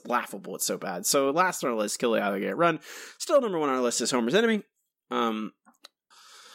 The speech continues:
our next episode, Matt, is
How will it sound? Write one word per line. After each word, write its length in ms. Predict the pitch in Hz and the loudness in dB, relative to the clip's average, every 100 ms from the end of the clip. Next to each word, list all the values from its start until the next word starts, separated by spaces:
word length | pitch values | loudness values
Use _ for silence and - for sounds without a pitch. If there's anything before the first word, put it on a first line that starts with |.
| - - - _ - | -20 -20 -20 _ 0
our 120 | 175 | 2
next 200 | 190 - | 4 4
episode, 300 | 196 - 120 | 2 4 2
Matt, 180 | 104 - _ _ _ _ - - - - _ _ - | 0 -8 _ _ _ _ -20 -20 -20 -20 _ _ -2
is 580 | 123 113 104 - - | 0 2 0 2 0